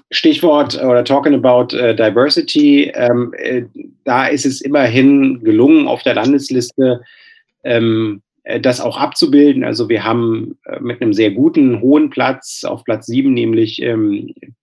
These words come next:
die Kollegin Elif Eralp aus Friedrichshain-Kreuzberg auf einen guten Listenplatz gewählt, die, ähm, ja selber auch, ähm, eine Einwanderungsgeschichte hat,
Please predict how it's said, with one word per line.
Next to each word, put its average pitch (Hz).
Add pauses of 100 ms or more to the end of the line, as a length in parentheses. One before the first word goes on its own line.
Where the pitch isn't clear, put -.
(100)
die 113
Kollegin 110
Elif 107
Eralp 131
aus -
Friedrichshain-Kreuzberg 120
auf -
einen 117
guten 123
Listenplatz 113
gewählt, 110 (560)
die, 107 (120)
ähm, 101 (340)
ja 101
selber 110
auch, 120 (140)
ähm, - (640)
eine -
Einwanderungsgeschichte 135
hat, 123